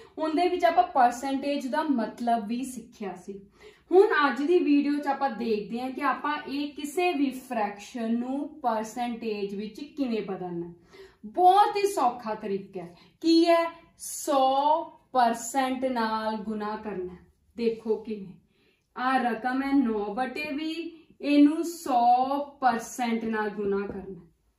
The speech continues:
ठीक है। ये परसेंट दा मतलब की हुंदा है? बटे सौ। हुण देखो, आपां सौ ते बीह नूं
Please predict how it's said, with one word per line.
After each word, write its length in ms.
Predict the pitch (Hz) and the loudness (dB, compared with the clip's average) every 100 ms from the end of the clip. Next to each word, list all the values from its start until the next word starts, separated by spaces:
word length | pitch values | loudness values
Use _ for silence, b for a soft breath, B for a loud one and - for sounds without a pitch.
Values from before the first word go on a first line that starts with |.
| _ _ _ _ | _ _ _ _
ठीक 200 | 285 285 | -2 -2
है। 180 | 311 330 - b b - | -2 -8 -10 b b 0
ये 100 | 381 - 285 | 0 2 2
परसेंट 540 | 254 240 294 294 285 | 2 0 0 2 2
दा 160 | 330 320 | 0 0
मतलब 440 | 294 302 294 294 | -2 -2 -4 -4
की 60 | 311 | -6
हुंदा 340 | 330 294 285 | -2 4 4
है? 120 | 285 - 196 | 4 0 -6
बटे 440 | 233 226 233 240 233 | 0 0 0 -4 -4
सौ। 420 | 233 190 175 B B B - | -6 -6 -8 B B B 2
हुण 140 | 370 349 | 4 4
देखो, 320 | 277 - 311 | 0 -2 0
आपां 480 | 294 277 - 302 330 | 0 0 -2 -2 -2
सौ 520 | - 285 233 226 240 | -4 -2 0 4 4
ते 200 | 240 285 | 4 0
बीह 420 | 220 240 247 262 | 0 -4 -2 0
नूं 240 | 262 285 | 0 -2